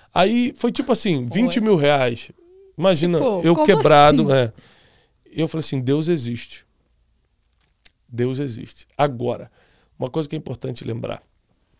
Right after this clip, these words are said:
Speaker 1: É, nessa semana, uma semana, cinco dias antes, eu tava sem fazer nada em casa, esperando uma resposta de Deus. Eu falei, "Janine, minha esposa, quanto é tudo que a gente tem?" Aí ela falou assim,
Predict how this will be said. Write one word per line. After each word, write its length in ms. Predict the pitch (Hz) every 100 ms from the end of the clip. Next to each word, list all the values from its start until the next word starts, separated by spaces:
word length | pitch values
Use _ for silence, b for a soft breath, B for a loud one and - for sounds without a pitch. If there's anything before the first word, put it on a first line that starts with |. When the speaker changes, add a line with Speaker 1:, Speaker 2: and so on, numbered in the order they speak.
| _ _ _ _ _ b b b b b _ _
Speaker 1:
É, 500 | 131 131 127 123 120 - _
nessa 400 | 131 151 196 -
semana, 440 | - 120 120 123 123
uma 140 | 139
semana, 540 | - 120 117 120 117 -
cinco 340 | - - 170 127
dias 260 | 120 117 120
antes, 320 | 131 - - _ _ _ _ _ _ _ -
eu 100 | 123
tava 320 | 127 123 123
sem 300 | - - 131 120
fazer 260 | 117 117
nada 200 | 117 120
em 60 | 107
casa, 360 | - 160 180
esperando 640 | 135 - 127 120 120 120 117
uma 160 | 131 117
resposta 440 | 117 - 120 -
de 120 | 117 120
Deus. 340 | 127 143 - 135
Eu 60 |
falei, 200 | 120 135
"Janine, 440 | 127 156 180 123 117 _ _ -
minha 100 | -
esposa, 400 | - 127 117 - _ _ _ _ _ -
quanto 220 | - 277
é 40 |
tudo 260 | - 190 131
que 100 | 143
a 40 |
gente 280 | 120 120 117
tem?" 320 | 113 113 113 _ _ _ _ _ _ _ _ _ _ -
Aí 80 | 123
ela 100 | 120
falou 140 | 123 123
assim, 180 | 120